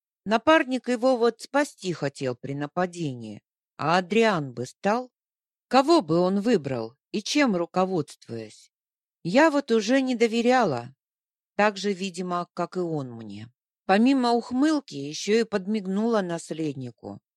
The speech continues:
Тот побледнел, наверное, от гнева, напрягся и стрельнул в меня обещающим расправу взглядом. Ой, и играла я с огнём.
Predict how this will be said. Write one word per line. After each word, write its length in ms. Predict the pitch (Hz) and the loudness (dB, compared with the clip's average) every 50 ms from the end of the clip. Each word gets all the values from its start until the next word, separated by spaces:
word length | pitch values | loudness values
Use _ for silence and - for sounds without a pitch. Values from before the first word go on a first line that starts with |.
| _ _ _ _ _ _ | _ _ _ _ _ _
Тот 220 | - 170 170 160 _ | -2 -2 -2 -2 _
побледнел, 840 | - 147 139 139 135 135 135 131 123 147 170 196 233 262 269 254 _ _ _ _ _ _ _ _ _ | -6 -6 -6 -6 -8 -8 -8 -6 -4 -4 -2 -2 -2 -2 -4 -6 _ _ _ _ _ _ _ _ _
наверное, 580 | 117 131 151 175 190 196 185 190 185 180 180 | -6 -4 -2 0 0 0 -2 -2 -4 -2 -4
от 100 | 180 165 | -4 -6
гнева, 640 | 170 147 175 170 175 180 175 156 135 117 107 98 104 _ _ _ _ _ _ _ | -8 -8 -8 -6 -6 -4 -4 -4 -4 -6 -8 -12 -14 _ _ _ _ _ _ _
напрягся 840 | - - 123 127 - - 160 185 233 254 - - - - 220 214 208 - _ _ _ _ _ _ _ _ | -12 -10 -10 -10 -8 -4 -2 -2 -2 -2 -4 -10 -10 -8 -8 -8 -8 -12 _ _ _ _ _ _ _ _
и 80 | - 139 | -14 -14
стрельнул 680 | - - _ - 175 226 240 233 214 196 190 180 175 165 | -14 -12 _ -2 0 0 0 0 -2 -4 -6 -6 -8 -8
в 60 | 160 | -10
меня 480 | 160 160 165 170 185 220 254 254 226 - _ | -10 -10 -8 -6 -4 -4 -4 -4 -6 -10 _
обещающим 960 | - 143 147 143 156 156 - - - 185 185 180 170 165 - - - 147 147 | -12 -10 -10 -8 -10 -10 -8 -6 -2 0 0 0 0 -4 -6 -10 -10 -8 -6
расправу 640 | 139 135 135 - _ - 135 139 135 135 131 131 127 | -6 -6 -8 -8 _ -8 -6 -6 -6 -6 -8 -10 -12
взглядом. 720 | 127 - - - - 117 117 113 107 98 - 92 90 - _ _ _ _ _ _ _ _ _ _ _ _ _ _ _ _ _ _ _ | -14 -14 -18 -14 -12 -8 -8 -8 -8 -8 -10 -14 -14 -16 _ _ _ _ _ _ _ _ _ _ _ _ _ _ _ _ _ _ _
Ой, 400 | - 156 160 156 156 151 139 - - | -4 0 2 2 2 2 0 -4 -8
и 260 | 139 143 147 147 143 | -8 -6 -6 -6 -6
играла 480 | 139 147 156 175 208 254 269 262 254 | -4 -2 0 2 2 2 2 2 0
я 280 | 247 208 165 170 175 180 | 0 -2 -2 -2 -2 -2
с 100 | - - | -4 -4
огнём. 840 | 180 180 170 160 165 156 151 147 147 147 147 143 143 147 147 147 147 | -4 -4 -4 -6 -8 -8 -6 -6 -4 -4 -6 -6 -8 -10 -14 -18 -20